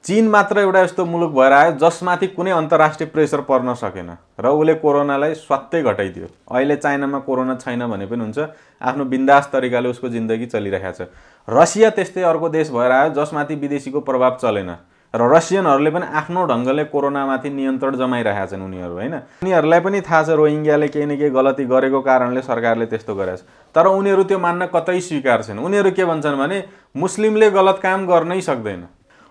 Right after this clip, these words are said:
अर्को थरी शरणार्थीहरू भएर छिरेका हुन्। ल-, कश्मीरबाट लखेटिए,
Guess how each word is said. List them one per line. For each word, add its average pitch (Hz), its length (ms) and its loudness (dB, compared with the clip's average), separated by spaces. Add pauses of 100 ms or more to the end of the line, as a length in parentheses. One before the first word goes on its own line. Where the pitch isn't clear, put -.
(120)
अर्को 180 440 4
थरी 165 380 0
शरणार्थीहरू 147 960 -2 (400)
भएर 113 340 4
छिरेका 131 420 -4
हुन्। 92 200 -6 (1040)
ल-, 104 120 -6 (100)
कश्मीरबाट 151 480 0
लखेटिए, 135 800 -2